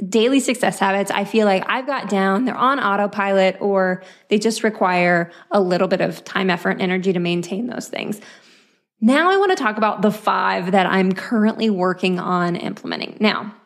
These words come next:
I say five, they're not all at the same point in terms of, like, all of them require the same amount of effort and energy, and there's the same point in terms of, like, they all started on the same day. That's not it.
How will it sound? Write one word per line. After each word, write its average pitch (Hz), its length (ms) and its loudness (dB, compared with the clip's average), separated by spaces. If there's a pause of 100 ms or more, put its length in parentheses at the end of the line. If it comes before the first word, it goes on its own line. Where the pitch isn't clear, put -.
(720)
I 220 160 0
say 247 340 2
five, 202 500 0 (260)
they're 214 180 4
not 220 280 4
all 196 220 0
at 185 80 -2
the 196 100 2
same 180 540 -2 (140)
point - 580 -10
in 190 180 2
terms 190 340 -4
of, 190 220 0
like, - 340 -4 (320)
all 202 120 4
of 180 100 2
them 185 140 2
require 180 360 0
the 180 100 -2
same 185 240 0
amount 180 280 0
of 190 160 -4
effort - 360 -6
and 196 100 2
energy, 180 540 0
and 170 100 0
there's 175 140 -2
the - 80 -12
same 185 280 0
point 180 380 -4
in 180 80 -4
terms 175 320 -4
of, 202 140 -4
like, 180 320 -4 (520)
they 185 480 2
all - 140 2
started 180 460 0
on 185 100 -2
the 180 80 -2
same - 220 -6
day. - 200 -8 (140)
That's 214 200 0
not 190 180 0
it. - 180 -6